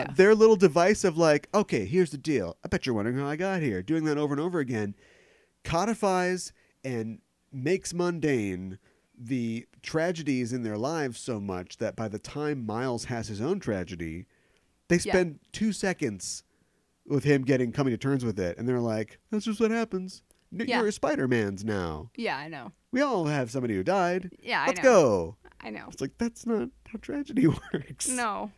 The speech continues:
Speaker 1: it's not. And we don't get a chance to sit with it or really,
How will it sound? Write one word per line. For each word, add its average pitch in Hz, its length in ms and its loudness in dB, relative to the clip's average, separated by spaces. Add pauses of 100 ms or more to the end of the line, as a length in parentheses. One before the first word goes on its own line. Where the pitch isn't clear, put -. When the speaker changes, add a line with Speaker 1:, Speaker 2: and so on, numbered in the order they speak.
(140)
Speaker 1:
it's 214 200 -8
not. 214 300 -8 (540)
And 214 600 -10
we 226 120 -8
don't 214 220 -6
get 214 160 -8
a 208 40 -6
chance 202 380 -10
to 214 100 -14
sit 220 300 -8
with 208 160 -6
it 190 260 -6
or 185 320 -10 (240)
really, 185 480 -10